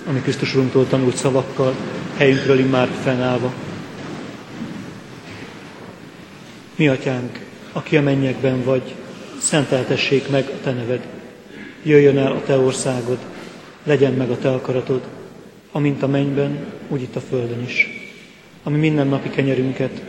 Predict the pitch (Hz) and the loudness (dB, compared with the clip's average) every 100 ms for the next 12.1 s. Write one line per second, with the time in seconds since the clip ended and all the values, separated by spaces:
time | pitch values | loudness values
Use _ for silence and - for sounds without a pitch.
0 | - 135 127 127 131 123 127 - 131 127 | -6 -2 -2 -2 -2 -2 -4 -4 -4 -4
1 | - - - - - - - - - - | -10 -18 -18 -20 -20 -20 -20 -20 -12 -6
2 | 165 147 139 135 123 131 120 131 127 131 | -4 -4 0 0 0 0 2 2 2 0
3 | 123 123 127 - - - - - - - | 0 -2 -6 -8 -16 -18 -18 -20 -14 -4
4 | 143 131 139 - 139 143 131 117 131 120 | -2 0 0 2 2 2 2 0 -2 -2
5 | 123 - 123 120 127 123 - - - - | -2 -2 -4 -4 -6 -8 -10 -16 -12 -8
6 | 151 120 120 113 123 107 131 120 117 131 | -6 -4 -6 -2 -2 -2 -4 -2 -4 -6
7 | 120 - - - - - - - - - | -10 -14 -20 -20 -20 -20 -20 -20 -20 -10
8 | 156 - 143 131 123 131 131 123 - 135 | -6 0 2 2 2 0 0 -2 -4 -2
9 | 135 127 - 127 113 127 - - - - | 0 0 2 2 2 -6 -6 -14 -18 -20
10 | - - - 147 139 143 135 127 123 135 | -20 -20 -8 -6 -2 2 4 2 2 0
11 | 120 127 123 127 120 127 120 - 135 123 | 0 -2 -2 -4 -2 -2 -2 -4 -2 -2